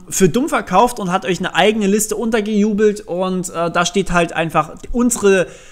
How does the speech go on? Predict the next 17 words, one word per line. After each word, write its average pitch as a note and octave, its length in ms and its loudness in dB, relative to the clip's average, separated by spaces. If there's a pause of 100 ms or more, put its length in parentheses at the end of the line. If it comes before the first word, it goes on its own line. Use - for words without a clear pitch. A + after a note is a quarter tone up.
(180)
äh, E3+ 160 6
Webseite F#3+ 460 2
nicht A3+ 280 -2
drauf, G3 320 0
obwohl F3+ 400 0
ei-, F#3 260 -4
oder E3 220 2
meine F#3+ 320 -2
Webseite F#3+ 400 -2
nicht G3 220 -2
drauf, - 240 -2
obwohl F3+ 400 0
eigentlich F#3 420 -2
meine E3 200 -2
Webseite E3 440 -2
widerrufen D#3 580 2
wurde. C#3 280 -2